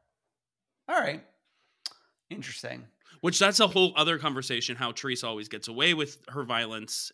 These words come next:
Speaker 2: and
Speaker 1: Mm.
Speaker 2: especially on Potomac and Atlanta,
Speaker 1: Mm.
Speaker 2: Bravo's always issuing statements about the violence happening on those shows.
Speaker 1: Yeah. Wow.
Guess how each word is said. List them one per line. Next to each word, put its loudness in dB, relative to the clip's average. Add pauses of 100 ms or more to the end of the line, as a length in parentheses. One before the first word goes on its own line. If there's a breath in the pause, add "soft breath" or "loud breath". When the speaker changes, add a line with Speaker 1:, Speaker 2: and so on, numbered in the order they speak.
Speaker 2:
and 0
Speaker 1:
Mm. -8 (600 loud breath)
Speaker 2:
especially 0
on 0 (120)
Potomac -6
and -10
Atlanta, 0 (1080)
Speaker 1:
Mm. -14
Speaker 2:
Bravo's 2
always 4
issuing -2
statements -6
about -6 (200)
the -18
violence -2
happening -6
on -8
those -4
shows. -12
Speaker 1:
Yeah. -4 (1160)
Wow. -2